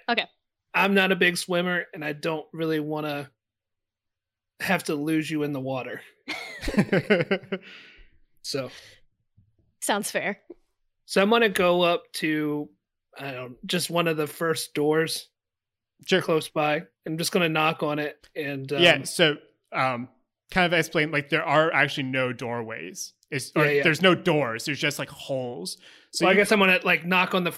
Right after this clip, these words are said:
Speaker 2: just try to get the attention of whoever's
Speaker 3: Sure. And, like, the
Speaker 2: in there.
Speaker 3: first one you walk up to, as you knock, you see people, like, under blankets, just, like,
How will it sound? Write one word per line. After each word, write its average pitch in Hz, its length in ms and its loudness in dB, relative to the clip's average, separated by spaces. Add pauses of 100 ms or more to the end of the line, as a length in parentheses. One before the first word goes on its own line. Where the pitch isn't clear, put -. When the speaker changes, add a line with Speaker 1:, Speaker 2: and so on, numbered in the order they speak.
Speaker 2:
just 208 180 -2
try 208 100 2
to 214 60 4
get 170 140 0
the 175 80 2
attention 160 400 -4
of 143 120 -8
whoever's 139 440 -4
Speaker 3:
Sure. 147 360 4
And, 160 140 2
like, 170 100 4
the 175 80 2
Speaker 2:
in 135 80 -2
there. 139 40 -4
Speaker 3:
first 190 300 6
one 185 140 2
you 170 140 4
walk 143 380 0
up 127 240 -4
to, 131 260 -4
as 139 180 2
you 135 140 -2
knock, 127 460 0
you 156 160 0
see 170 240 0
people, 165 380 0
like, 131 240 -6 (200)
under 156 300 0
blankets, 131 440 -4
just, 127 160 -4
like, 127 140 -10